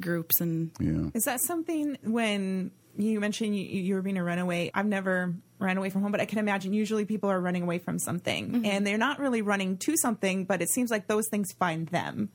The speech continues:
Speaker 3: You know, like, "I'm gonna go run away and be part of a gang." You know, who says that? But
Speaker 1: Right.
Speaker 3: it seems like those th-,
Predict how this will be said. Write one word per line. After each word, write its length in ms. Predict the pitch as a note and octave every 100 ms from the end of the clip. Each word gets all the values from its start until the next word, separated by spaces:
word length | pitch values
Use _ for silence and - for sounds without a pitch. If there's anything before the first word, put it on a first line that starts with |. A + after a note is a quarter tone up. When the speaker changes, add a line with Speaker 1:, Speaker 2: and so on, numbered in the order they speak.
| - - - - -
Speaker 3:
You 120 | G#3+
know, 240 | G3 F#3+
like, 280 | F3+ E3+ E3 -
"I'm 160 | G3+
gonna 160 | F#3+ F3
go 140 | F3
run 180 | E3 E3
away 240 | E3+ E3+
and 100 | D#3+
be 140 | F3+ F#3+
part 240 | - F#3
of 120 | E3
a 140 | D#3+ D3
gang." 480 | F3+ F#3+ F2 B1+ -
You 60 |
know, 160 | G#3 A3
who 120 | B3+
says 240 | A#3+ F#3+ -
that? 260 | D#3 -
But 220 | A3 F3+ - -
Speaker 1:
Right. 160 | F#3+ F#3
Speaker 3:
it 80 | -
seems 180 | D#4
like 200 | C#4 A#3+
those 240 | A#3 A3+ B3 -
th-, 120 | A3